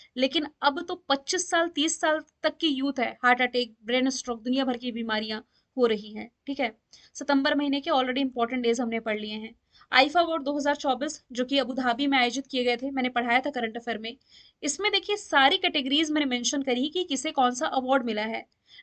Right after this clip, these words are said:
मैंने जब भी आपको बताया कि फिल्म अवार्ड का डिस्कशन आता है तो चार पांच कैटेगरी इंपॉर्टेंट होती है, जहां से मैं इंपॉर्टेंट इस इमेज को आप देख लीजिए। बेस्ट एक्टर का अवार्ड शाहरुख खान को इनकी फिल्म जवान के लिए मिला है। बेस्ट एक्ट्रेस का अवार्ड ये मिला है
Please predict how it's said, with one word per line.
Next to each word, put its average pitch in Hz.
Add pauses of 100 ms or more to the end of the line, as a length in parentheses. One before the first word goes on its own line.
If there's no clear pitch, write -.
(100)
मैंने 277
जब 262
भी 359
आपको 349
बताया 269
कि 381
फिल्म 330
अवार्ड 311
का 311
डिस्कशन 277
आता 262
है 311
तो 403
चार 311
पांच 302
कैटेगरी 262
इंपॉर्टेंट 226
होती 226
है, 220 (100)
जहां 269
से 294
मैं 269 (460)
इंपॉर्टेंट 285 (360)
इस 294
इमेज 269
को -
आप 233
देख 220
लीजिए। 233 (500)
बेस्ट 233
एक्टर -
का 339
अवार्ड 247
शाहरुख 269
खान 254
को 262
इनकी 254
फिल्म 247 (500)
जवान 240
के 294
लिए 262
मिला 233
है। 247
बेस्ट 285
एक्ट्रेस 285
का 311
अवार्ड 233
ये 254
मिला 254
है 233